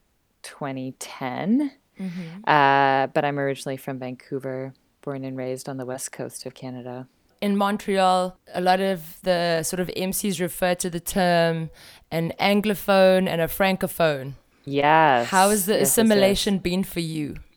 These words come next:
Speaker 1: So one of the reasons I came here is because,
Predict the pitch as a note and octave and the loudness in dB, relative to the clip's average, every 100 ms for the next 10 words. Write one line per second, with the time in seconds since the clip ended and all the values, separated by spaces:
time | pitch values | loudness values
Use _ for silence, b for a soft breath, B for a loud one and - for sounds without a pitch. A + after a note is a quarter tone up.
0 | _ _ _ _ _ - - E3+ E3 E3 | _ _ _ _ _ -2 6 8 10 8
1 | E3 D3 F3 E3+ D#3+ D#3 D3 C#3+ - D3+ | 6 4 2 4 2 0 -2 -2 -2 -6
2 | C#3+ C#3 C#3+ C#3 C#3 C#3 - C3+ - - | -6 -6 -4 0 0 -2 -6 -8 -10 -6
3 | C#3 C3 C3 - | -4 -2 -4 -8